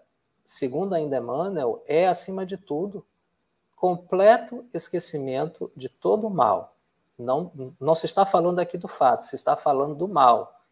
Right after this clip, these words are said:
das ofensas, com o serviço incessante no bem. Então, não basta nós somente esquecermos, é necessário também nós ativamente ajudarmos para que o bem se estabeleça em nós, entre nós,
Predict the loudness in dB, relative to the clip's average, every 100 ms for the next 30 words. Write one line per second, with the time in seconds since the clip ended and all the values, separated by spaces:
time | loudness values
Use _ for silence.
0 | _ 0 4 4 4 -6 -4 -6 -6 -10
1 | -12 _ _ _ _ 2 2 2 2 0
2 | 0 -2 -2 -4 -6 -6 -8 -12 -12 -10
3 | -12 _ _ _ _ _ -8 4 4 6
4 | 8 10 10 6 2 2 0 -2 -4 -10
5 | -8 -8 -8 -6 -6 -6 -14 -16 _ _
6 | -6 -4 -4 -4 -4 4 4 4 -2 -6
7 | -4 -4 0 2 2 -2 -12 _ _ 0
8 | 0 0 -6 -2 -4 -2 -8 -8 -16 -20
9 | _ _ _ 0 0 2 -2 4 6 6
10 | 4 -6 -6 -8 -10 _ _ 0 2 2
11 | -2 -8 -2 -2 -2 -6 -8 -6 -4 -2
12 | -2 -4 -6 -12 _ _ _ _ _ -4
13 | -2 4 4 4 -4 -8 -12 -2 -2 0
14 | -2 4 6 6 2 -10 -14